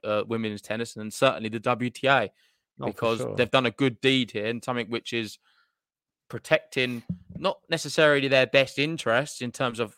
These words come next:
Speaker 1: they're, they're an operation when it needs to run off financial ma-, uh, uh, means, but they're doing it out of good intention and for human life and for s-, a level of care to a, an
Speaker 2: Yeah.
Speaker 1: individual who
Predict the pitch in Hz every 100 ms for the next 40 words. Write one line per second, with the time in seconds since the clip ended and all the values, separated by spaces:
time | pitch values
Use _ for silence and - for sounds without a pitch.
0 | - 123 113 110 117 113 127 - 117 131
1 | 151 123 113 113 113 - 107 127 120 113
2 | - 117 120 120 - 120 107 123 - 104
3 | 104 - - 104 131 120 104 131 - _
4 | _ _ _ - 127 131 156 160 113 123
5 | 123 123 131 123 - _ _ _ _ -
6 | 147 143 131 147 147 - 107 107 131 _
7 | _ - 123 127 131 123 120 - 143 135
8 | 127 123 117 123 139 - 120 123 127 -
9 | _ _ - 131 123 - - 135 131 135
10 | - - 190 113 95 _ _ _ - 131
11 | 117 127 - 156 127 120 160 - 107 123
12 | 131 131